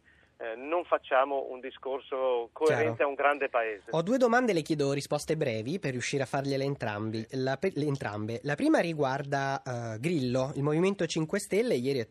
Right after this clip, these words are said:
Speaker 2: mm, Grillo è tornato sulla scena, ha chiesto elezioni anticipate, ha praticamente riabilitato il Porcellum che pure aveva criticato aspramente dicendo: "Meglio andare al voto anche così",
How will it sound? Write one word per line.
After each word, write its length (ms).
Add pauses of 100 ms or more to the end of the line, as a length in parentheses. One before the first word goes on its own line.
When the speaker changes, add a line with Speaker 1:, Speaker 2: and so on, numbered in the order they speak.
(120)
Speaker 2:
mm, 160
Grillo 300
è 80
tornato 460
sulla 200
scena, 380
ha 60
chiesto 300
elezioni 360
anticipate, 720 (360)
ha 140
praticamente 640
riabilitato 680
il 100
Porcellum 680
che 140
pure 200
aveva 260
criticato 520
aspramente 640
dicendo: 480
"Meglio 240
andare 240
al 80
voto 240
anche 320
così", 360